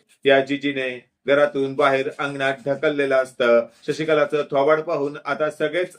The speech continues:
अवाक झालेले असतात. गावातली एक बाई म्हणत असते,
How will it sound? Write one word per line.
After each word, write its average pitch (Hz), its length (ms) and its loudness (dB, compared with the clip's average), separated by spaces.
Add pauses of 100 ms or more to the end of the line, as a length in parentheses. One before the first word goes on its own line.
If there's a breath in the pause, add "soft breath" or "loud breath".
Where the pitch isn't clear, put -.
अवाक 131 320 0
झालेले 127 400 -2
असतात. 120 540 0 (320)
गावातली 135 400 2
एक 139 160 0
बाई 131 180 4
म्हणत 135 240 -4
असते, 123 420 0